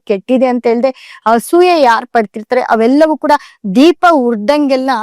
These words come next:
ನಿಮ್ಮ ಮನೆಯಲ್ಲಿ ತುಂಬಾ ಚೆನ್ನಾಗಾಗತ್ತೆ. ನಿಮ್ಮ ಮನೆಯ ಒಂದು, ನಿಮ್ಮ ಕುಟುಂಬದ ಒಂದು ಏನಿದೆ, ನಿಮ್ಮ ದೃಷ್ಟಿ ದೋಷ ನಿವಾರಣೆ ಆಗುತ್ತೆ ಅಂತ ಹೇಳ್ತೀನಿ.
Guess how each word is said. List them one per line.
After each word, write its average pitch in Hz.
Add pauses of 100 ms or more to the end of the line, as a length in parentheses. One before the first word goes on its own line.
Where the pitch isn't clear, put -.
ನಿಮ್ಮ 226
ಮನೆಯಲ್ಲಿ 220
ತುಂಬಾ 240
ಚೆನ್ನಾಗಾಗತ್ತೆ. 240 (680)
ನಿಮ್ಮ 240
ಮನೆಯ 233
ಒಂದು, 247
ನಿಮ್ಮ 214
ಕುಟುಂಬದ 277 (460)
ಒಂದು 226
ಏನಿದೆ, 254
ನಿಮ್ಮ 226 (560)
ದೃಷ್ಟಿ 269
ದೋಷ 254
ನಿವಾರಣೆ 226
ಆಗುತ್ತೆ 214
ಅಂತ 208
ಹೇಳ್ತೀನಿ. 220